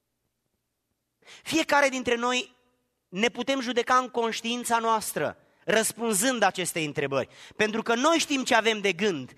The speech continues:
să facem când facem. Pavel spune că a avut acest imperativ să întărească ucenicii.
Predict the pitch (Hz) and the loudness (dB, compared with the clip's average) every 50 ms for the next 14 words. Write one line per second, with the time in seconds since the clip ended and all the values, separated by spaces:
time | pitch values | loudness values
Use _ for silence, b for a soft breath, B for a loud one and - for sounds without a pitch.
0 | b b - - 202 - - 202 196 - 196 180 170 - 180 165 - 170 151 139 | b b -2 0 0 2 4 2 2 2 -2 -8 -6 -6 -6 -4 -2 0 0 0
1 | - - 131 104 92 _ _ _ _ _ _ _ _ _ _ _ _ _ _ _ | 0 -4 -8 -10 -10 _ _ _ _ _ _ _ _ _ _ _ _ _ _ _
2 | _ _ _ _ _ _ _ _ _ _ _ _ _ _ _ _ _ _ _ _ | _ _ _ _ _ _ _ _ _ _ _ _ _ _ _ _ _ _ _ _
3 | _ _ _ _ _ _ _ _ _ _ _ _ _ _ - 175 214 226 233 208 | _ _ _ _ _ _ _ _ _ _ _ _ _ _ 2 4 4 4 2 0
4 | - - 220 226 214 202 - 196 185 180 175 - - 180 175 175 170 185 226 254 | -2 -4 -2 -2 -2 -2 0 0 0 0 0 0 0 2 2 2 2 0 -2 -8
5 | - - - - 185 180 - 220 220 208 - - - 202 196 185 175 - 190 175 | -8 -8 -2 0 0 0 2 0 -4 -4 -4 -8 -8 -8 -6 -6 -2 0 0 2
6 | 175 180 175 - 214 196 160 120 - - _ _ - - - 175 160 151 143 - | 2 0 0 -2 -4 -6 -6 -8 -10 -20 _ _ -6 -4 -2 -2 -2 -4 -4 -2
7 | 156 147 156 175 196 185 - - - 190 180 170 - _ - - 160 - - 165 | -2 2 2 2 2 0 -2 -4 -2 -2 -2 -2 -4 _ -10 -10 -8 -6 -6 -4
8 | 170 175 165 - - 113 92 | -4 -4 -6 -6 -10 -12 -12